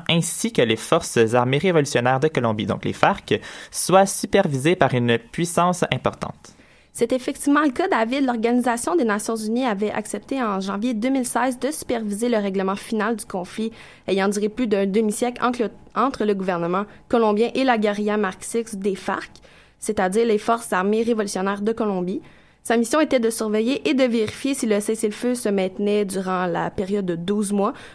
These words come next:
Speaker 2: où la mission de l'onu se faisait, en plus de surveiller la cessation des hostilités et le dépôt des armes par les deux camps. Cependant, il faut aussi rappeler que l'accord de paix a été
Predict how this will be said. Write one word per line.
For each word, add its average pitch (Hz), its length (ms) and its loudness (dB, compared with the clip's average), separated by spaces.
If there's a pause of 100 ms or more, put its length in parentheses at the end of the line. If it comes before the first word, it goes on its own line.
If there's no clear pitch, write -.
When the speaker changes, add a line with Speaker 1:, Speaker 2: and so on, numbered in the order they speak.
(120)
Speaker 2:
où 277 200 2
la 233 160 2
mission 226 300 2
de 226 100 2
l'onu 214 320 2
se 240 160 0
faisait, 208 400 -2 (220)
en 285 160 4
plus 254 280 -2
de 226 100 0
surveiller 214 420 0
la 226 100 2
cessation 220 640 -2
des 226 260 0
hostilités 226 680 -4
et 262 60 2
le 247 140 4
dépôt 214 240 0
des 196 220 0
armes 214 180 0
par 202 160 -2
les 196 140 0
deux 180 160 -2
camps. 196 220 -2 (440)
Cependant, 226 640 4
il 226 100 0
faut 254 180 0
aussi 254 480 -2
rappeler 240 340 -2
que 247 220 0
l'accord 233 320 2
de 220 80 0
paix 240 280 0
a 214 80 0
été 208 160 0